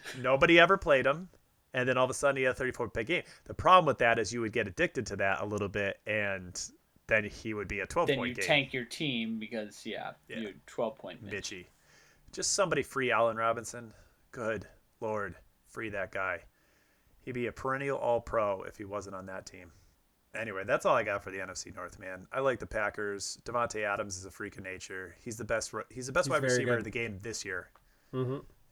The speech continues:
Speaker 1: Michael Thomas has been out all year. It's hard, you know, DeAndre Hopkins has been good,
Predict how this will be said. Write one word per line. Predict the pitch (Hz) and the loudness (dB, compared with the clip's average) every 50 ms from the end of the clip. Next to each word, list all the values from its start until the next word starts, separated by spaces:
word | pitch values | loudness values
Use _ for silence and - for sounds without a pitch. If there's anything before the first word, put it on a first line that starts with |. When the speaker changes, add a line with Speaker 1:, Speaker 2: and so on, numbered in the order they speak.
| - - - - - - _ _ | -20 -20 -20 -20 -20 -20 _ _
Speaker 1:
Michael | - 117 117 110 117 | -2 0 0 0 0
Thomas | 104 110 110 110 104 - - | -2 0 -2 -2 -2 -4 -8
has | 110 101 | -8 -4
been | 104 107 107 | -4 -2 -2
out | 104 101 | 0 -2
all | 101 98 101 101 | 0 0 -2 -2
year. | 98 98 98 101 98 98 | -2 -4 -4 -2 -2 -2
It's | 98 - - | -4 -4 -4
hard, | - 104 104 104 - - _ - | -4 -4 -4 -4 -6 -12 _ -16
you | - 110 98 | -12 -10 -8
know, | 98 98 107 120 - | -8 -10 -10 -14 -8
DeAndre | - 120 110 107 113 117 110 117 113 95 | -2 0 2 2 2 2 2 -2 -2 0
Hopkins | 101 104 110 - 117 107 - | 0 0 0 0 -4 -8 -6
has | - 107 110 98 92 | -2 -2 -2 -2 -4
been | - 107 101 92 - | -6 -8 -8 -8 -10
good, | - 104 101 101 98 98 95 | -8 -8 -6 -6 -6 -8 -8